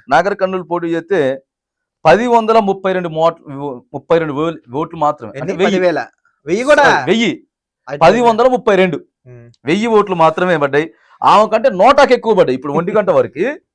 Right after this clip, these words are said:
Speaker 2: ఉమ్.
Speaker 1: పదిహేను వందల ఓట్లు నోటాకు పడితే
Speaker 2: ఉమ్.
Speaker 1: వెయ్యి ఓట్లు మాత్రమే మరి శిరీషకు పడ్డాయి.
Speaker 2: శిరీషకు పడ్డాయి.
Speaker 1: బర్రె లెక్కకు పడ్డాయి.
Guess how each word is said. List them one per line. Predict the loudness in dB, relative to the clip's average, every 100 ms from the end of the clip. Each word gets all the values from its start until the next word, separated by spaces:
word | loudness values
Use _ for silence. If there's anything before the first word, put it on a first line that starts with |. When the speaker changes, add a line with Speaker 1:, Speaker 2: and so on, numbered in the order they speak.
| -20
Speaker 2:
ఉమ్. | -18 -16 -4
Speaker 1:
పదిహేను | -2 0 0 -2
వందల | -2 -2
ఓట్లు | -2 -2 -2 -4 -6 -8 -4
నోటాకు | 0 4 4 4
పడితే | 0 -2 -4 -4 -8
Speaker 2:
ఉమ్. | -18 -20 -12
Speaker 1:
వెయ్యి | -4 -2 0
ఓట్లు | 2 2 2
మాత్రమే | -2 -2 -4 -8
మరి | -6 -6 -10 _ _ _
శిరీషకు | -12 -8 -6 -2
పడ్డాయి. | -2 -4
Speaker 2:
శిరీషకు | -6 0
పడ్డాయి. | 2
Speaker 1:
బర్రె | 2
లెక్కకు | 0 0 -2
పడ్డాయి. | -2 -4